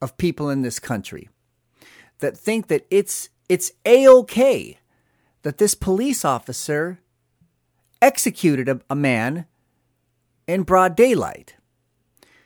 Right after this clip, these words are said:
So when Chauvin was found guilty on all three charges, and I hung on to it like I believe a lot of other folks hung on to it.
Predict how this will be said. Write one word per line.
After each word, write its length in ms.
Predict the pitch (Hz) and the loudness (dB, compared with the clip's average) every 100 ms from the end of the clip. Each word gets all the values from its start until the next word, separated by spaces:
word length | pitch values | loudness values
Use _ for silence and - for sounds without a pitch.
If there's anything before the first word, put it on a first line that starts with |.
| _ _ _ _ | _ _ _ _
So 880 | - 202 190 175 165 135 - - _ _ _ _ _ _ _ _ _ _ | -4 4 4 4 0 -6 -12 -20 _ _ _ _ _ _ _ _ _ _
when 180 | 165 160 | -8 -6
Chauvin 640 | - 254 262 226 180 170 - | 2 4 4 2 -4 -6 -12
was 540 | - 147 139 131 127 - - | -8 -4 -2 -4 -6 -14 -14
found 460 | - 180 170 151 120 | -4 -2 -2 -4 -2
guilty 480 | 151 135 - - - _ _ _ _ _ _ _ _ _ - | 0 0 -2 -14 -16 _ _ _ _ _ _ _ _ _ -12
on 120 | 127 127 - | -10 -8 0
all 220 | 165 170 | 2 2
three 180 | 165 165 | 2 -2
charges, 480 | - 135 78 98 101 | 0 -2 -4 -10 -16
and 220 | - 139 - | -10 -8 -4
I 320 | 190 254 311 | 0 2 2
hung 340 | 220 160 139 | 0 0 0
on 320 | 120 107 101 101 | 0 -2 -4 -8
to 160 | 107 | -8
it 180 | 98 - _ _ _ _ _ _ _ - | -8 -8 _ _ _ _ _ _ _ -8
like 220 | 131 160 | -6 -2
I 80 | 202 | 0
believe 260 | 214 226 | 2 2
a 40 | 208 | 2
lot 220 | 208 214 | 4 2
of 80 | 202 | 2
other 200 | 226 208 | 2 0
folks 320 | - 117 - | -2 -4 -4
hung 200 | 120 104 | -6 -4
on 200 | 92 80 | -6 -8
to 160 | - | -10
it. 120 | 76 | -14